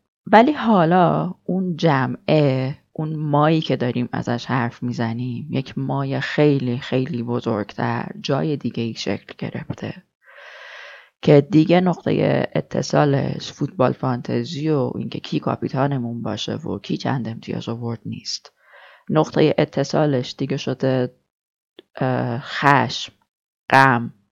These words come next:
یک نفرتی از ظلم و سرکوب که هممون داریم تجربهش می‌کنیم. هر جای دنیا که هستیم داریم می‌بینیم، داریم می‌شنویم شعارهای خیابون رو، صداها رو، متنایی رو که خب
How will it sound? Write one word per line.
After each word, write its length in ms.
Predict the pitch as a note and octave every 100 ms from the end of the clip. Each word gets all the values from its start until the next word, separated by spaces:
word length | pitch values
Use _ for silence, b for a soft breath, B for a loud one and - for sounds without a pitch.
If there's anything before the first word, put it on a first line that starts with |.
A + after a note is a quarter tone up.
| _ B B B B B B B B
یک 200 | D#3 -
نفرتی 720 | C#3+ D3 C#3+ - C#3 D#3 - -
از 220 | B2 A#2+
ظلم 280 | B2+ C3+ C3+
و 40 |
سرکوب 460 | D#3 C3 B2 - C#3+
که 100 | D3
هممون 520 | D3+ C#3 - C3 B2
داریم 260 | A#2+ A#2 -
تجربهش 640 | - A#2 B2 A#2+ A2+ - -
می‌کنیم. 680 | - B2 G#2+ G#2+ A2 - -
هر 320 | - F3+ E3
جای 280 | C#3+ C#3+ C3+
دنیا 280 | B2 A#2+ B2
که 140 | C#3+
هستیم 460 | B2 B2+ - B2 A#2+
داریم 300 | A#2+ A#2+ A#2+
می‌بینیم، 720 | B2+ B2+ B2 A2+ A2+ A2 G#2+
داریم 260 | A#2 A#2+
می‌شنویم 800 | B2 B2 B2 - B2+ A#2 A2 A2
شعارهای 680 | - D3 C3+ C3 D3+ C#3 C3
خیابون 560 | - A#2+ A2+ A2+ A2+
رو، 280 | A2+ A2+ G2 _ _ B B B B B B B B B -
صداها 720 | F#3+ D#3 E3 C#3+ D#3+ D#3 D#3+
رو، 240 | C#3+ -
متنایی 720 | C3+ C#3+ D3+ - E3 D3+ D#3
رو 140 | C3+ C3+
که 140 | -
خب 220 | - C#3+